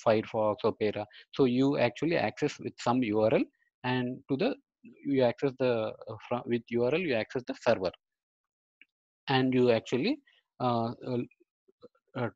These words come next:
perform the task whatever you want. That's what we call it as web-based application. So server will be running on a remote location, and you access the application which is hosted on the server using the U R L from your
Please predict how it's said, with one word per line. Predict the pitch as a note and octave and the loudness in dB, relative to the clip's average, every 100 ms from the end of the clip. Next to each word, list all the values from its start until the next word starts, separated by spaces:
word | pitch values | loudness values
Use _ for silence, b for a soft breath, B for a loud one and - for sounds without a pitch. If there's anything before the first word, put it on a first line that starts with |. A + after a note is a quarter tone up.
| - | 0
perform | B2 C#3 B2 | 2 2 2
the | B2 A#2 | 2 2
task | A2 - | 0 0
whatever | G2+ A2+ D#3+ | 0 2 2
you | C#3+ | 0
want. | F#2 F#2 - _ - | -2 -4 -12 _ -2
That's | B2 - - | -2 -2 -8
what | A#2 B2+ - | -2 -2 0
we | B2 | -2
call | A2+ A2+ | 0 -2
it | G#2+ | -2
as | G3 - - | -6 -6 -10
web-based | A#2 B2 A2 B2+ A2+ | -2 0 4 2 2
application. | - - - - F#2+ F#2 - | -4 -8 -8 -10 -12 -14 -4
So | A#2 G#2+ | -2 -2
server | A2 A2 B2+ | -2 0 0
will | B2 | 0
be | B2 A#2+ | 0 -2
running | G#2 A#2 A#2+ | -2 -6 -4
on | A#2 | -4
a | |
remote | G#2+ G#2 A#2 B2+ | -4 -4 -6 -6
location, | A2+ C3+ G3 C4+ b b b - | -4 -4 -4 -8 b b b -4
and | C3 B2+ | -2 0
you | B2+ A#2+ | 2 2
access | A#2+ - D3+ - - | 0 -2 -6 -4 -4
the | C3 | -2
application | - - A#2+ C3 A#2 F#3+ B3+ b b _ B2 | -4 -4 -2 0 -2 -4 -8 b b _ -2
which | A#2+ - C#3+ | -2 -2 -6
is | A2+ - | -6 -6
hosted | A#2 A2 - A#2+ | -4 -4 -4 -4
on | A#2 | -4
the | A#2 | -4
server | A#2 A2 E3 - _ _ | -4 -2 -2 -4 _ _
using | B2+ A#2+ A#2+ A#2 | 0 2 2 0
the | A#3 - | -4 -4
U | B2 A#2 | 0 2
R | G#2+ | 4
L | F3 F4 _ _ _ _ _ | 2 -2 _ _ _ _ _
from | - C3 | 0 2
your | B2+ F#3+ | 2 0